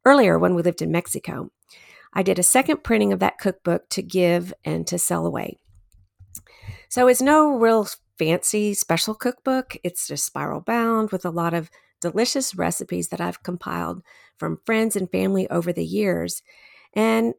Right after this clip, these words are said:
I actually have a few extra copies in my garage. If any of you would like one, I'll put that in the show notes, how you can do that.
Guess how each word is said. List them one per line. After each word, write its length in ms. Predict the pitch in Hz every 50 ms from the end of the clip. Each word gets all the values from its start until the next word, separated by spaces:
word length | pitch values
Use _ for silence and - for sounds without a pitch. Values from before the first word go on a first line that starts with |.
| _ _
I 160 | - 226 277 339
actually 260 | 381 - - 269 226
have 140 | 208 196 190
a 60 | 190
few 240 | - - 180 190 180
extra 260 | 175 - - - 143
copies 400 | - - 254 269 269 277 240 -
in 60 | 214
my 140 | 202 196 190
garage. 420 | - - - 175 175 175 175 165
If 140 | 180 - -
any 160 | 170 170 175
of 100 | 175 175
you 180 | 175 160 156 147 147
would 160 | 147 143 -
like 180 | 214 233 233 _ -
one, 380 | 202 185 180 175 165 185 170 _ _ _ - _ _ _
I'll 340 | - - 170 165 165 160 - _ _ _ _ _ _ _ - _ _ _ _ -
put 160 | - 254 - -
that 140 | 190 180
in 100 | 165 165
the 40 | 170
show 240 | 160 - - 170 156
notes, 240 | 147 147 - - -
how 140 | - 170 165
you 120 | 151 -
can 140 | - - -
do 140 | - - -
that. 180 | 82 92 -